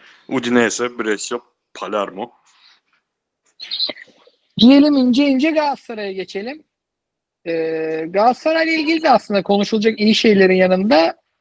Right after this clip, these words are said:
Speaker 2: e, a-, S O S veren konumlar da var. Galatasaray önce iyiden başlayalım. Çünkü maç üç sıfır oldu birden. Ee, hücum tarafında çok rahat.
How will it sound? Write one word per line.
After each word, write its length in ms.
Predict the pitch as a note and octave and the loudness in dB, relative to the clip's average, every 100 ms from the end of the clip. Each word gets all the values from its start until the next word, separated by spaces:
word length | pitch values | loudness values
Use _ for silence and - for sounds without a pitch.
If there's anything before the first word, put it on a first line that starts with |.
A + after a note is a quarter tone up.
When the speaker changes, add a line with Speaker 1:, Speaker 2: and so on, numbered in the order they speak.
| - | -4
Speaker 2:
e, 680 | F3+ F3 F3+ F3 - C3 C3 | 2 2 2 -4 -6 -6 -6
a-, 360 | - F#2+ - - _ _ _ _ G3 | 0 0 0 -6 _ _ _ _ 0
S 140 | - | 2
O 120 | G#3+ A3 | 2 0
S 160 | - | -2
veren 200 | G3 A3+ | -4 -4
konumlar 520 | G#3+ G#3+ G#3 G#3+ G#3 | -4 -6 -4 -4 -4
da 120 | F3 G3+ | -4 -4
var. 140 | C#4+ | -4
Galatasaray 600 | A3+ G#3+ G#3+ G#3+ G#3+ A3 - _ _ _ _ - | -4 -6 -6 -6 -4 -4 -10 _ _ _ _ -8
önce 380 | G#3 F#3+ B3 - | -6 -2 -2 -2
iyiden 400 | G3+ G3 G#3+ G#3 | -2 2 2 2
başlayalım. 460 | E3 - D#3+ A3+ | 2 0 -2 -2
Çünkü 300 | A3 G#3+ G#3 | -4 -4 -2
maç 260 | G#3+ G#3+ - | 0 0 0
üç 160 | A3+ - | -2 -2
sıfır 260 | F#3+ - | -4 0
oldu 300 | C#3+ B2 A2+ | 0 2 0
birden. 400 | A2+ A2+ F3 C4 - _ _ - _ _ - | -2 0 0 -2 -6 _ _ -20 _ _ -2
Ee, 440 | D#3+ D#3 D3 C#3 C3+ | 4 4 4 2 4
hücum 380 | A#3+ A3 A#3 - _ | 4 6 4 2 _
tarafında 460 | - D#3+ D3+ F3 B3+ | -4 -2 0 0 0
çok 280 | - C#4 - | 2 2 2
rahat. 260 | B2+ G2+ | 0 0